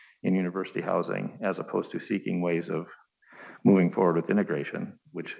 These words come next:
was the case by the evidence that I discovered. If they had been pushing and, and, and reinforcing that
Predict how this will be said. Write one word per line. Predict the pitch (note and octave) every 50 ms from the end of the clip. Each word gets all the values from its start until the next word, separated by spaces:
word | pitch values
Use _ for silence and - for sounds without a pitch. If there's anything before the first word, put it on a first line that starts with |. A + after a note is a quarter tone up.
| - _ -
was | F2 E2 -
the | - -
case | - - F#2 F2 -
by | - F#2 F2
the | E2+ E2+
evidence | F2 E2 E2 F2 F2 -
that | - - D#2+
I | D#2 D#2+
discovered. | D#2 D#2 - - F#2 F2 E2 E2+ E2+ E2+ - _ _ _ _ _ _ _ _ _ _ -
If | A#2+ B2 G#2 -
they | A#2+ A2
had | F#2+ G#2+ A2+ G#2
been | F#2+ G2+ G2
pushing | - - A2 G#2 - - F#2 F#2 F#2+ F#2+
and, | F2+ F2+ F#2 -
and, | G2 F#2+ F#2+ E2+
and | G#2 F#2+ F#2
reinforcing | G2 G2+ G2 F2+ - - G#2+ G2+ - - - F2+ F2+ F#2 F2+ F2+
that | E2+ E2+ E2 - -